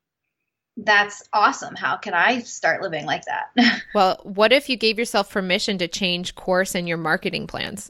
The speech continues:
Speaker 2: and efforts?
Speaker 1: Yeah, I mean, what was coming to me was, it's not like if you do something longer, it will suddenly feel aligned.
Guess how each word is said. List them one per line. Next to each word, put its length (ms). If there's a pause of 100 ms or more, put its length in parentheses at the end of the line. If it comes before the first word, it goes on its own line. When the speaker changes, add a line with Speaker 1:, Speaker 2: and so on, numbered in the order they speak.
Speaker 2:
and 120
efforts? 500 (960)
Speaker 1:
Yeah, 300
I 100
mean, 400 (880)
what 380
was 160
coming 400
to 120
me 220
was, 580 (440)
it's 180
not 240
like 220
if 160
you 120
do 220
something 480
longer, 480
it 240
will 120
suddenly 560
feel 420
aligned. 640